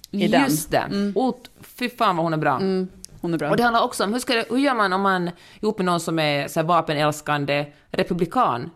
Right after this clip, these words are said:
Speaker 2: men härlig på alla andra sätt? Hur liksom får ens, hur går det ihop när man har så olika grundläggande värderingar? Och vet ni, för det, sånt händer ju verkligen. Det låter som en film, men jag har en, en, en kompis här vars, eh,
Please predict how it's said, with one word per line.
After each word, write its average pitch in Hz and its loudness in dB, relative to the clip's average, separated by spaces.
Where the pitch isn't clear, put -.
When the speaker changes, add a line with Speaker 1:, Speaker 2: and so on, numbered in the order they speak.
Speaker 2:
men 165 -2
härlig 147 -2
på 151 0
alla 151 2
andra 160 0
sätt? - -6
Hur 190 -2
liksom - -6
får 156 0
ens, 143 -4
hur 202 -4
går 214 2
det 190 2
ihop 202 2
när 151 0
man 151 0
har 160 0
så 165 -2
olika 151 2
grundläggande 151 0
värderingar? 147 0
Och 254 0
vet 285 0
ni, 240 -2
för 233 -2
det, 226 0
sånt 330 0
händer 302 2
ju 151 2
verkligen. 147 0
Det 202 0
låter 247 -2
som 180 -4
en 160 -4
film, 185 0
men 170 0
jag 214 0
har 226 2
en, 196 -2
en, 190 -4
en 190 -4
kompis 220 -2
här 165 0
vars, 160 -2
eh, 160 0